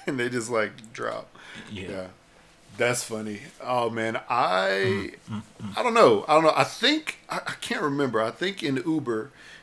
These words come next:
Speaker 1: you could actually mid-drive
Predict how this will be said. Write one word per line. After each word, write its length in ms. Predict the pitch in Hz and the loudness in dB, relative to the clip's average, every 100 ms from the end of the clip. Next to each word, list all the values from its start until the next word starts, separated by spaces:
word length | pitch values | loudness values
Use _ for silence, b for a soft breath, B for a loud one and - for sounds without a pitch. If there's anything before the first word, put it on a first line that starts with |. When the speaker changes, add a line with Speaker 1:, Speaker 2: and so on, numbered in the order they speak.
| B | B
Speaker 1:
you 160 | 110 147 | -8 -4
could 160 | - 135 | 6 8
actually 640 | 131 131 131 120 110 107 - - _ - - - - - - | 8 4 2 2 0 -2 -10 -20 _ -20 -20 -20 -20 -20 -12
mid-drive 1200 | 107 117 147 143 104 117 120 113 104 101 101 | -6 2 2 2 0 2 2 2 0 -4 -10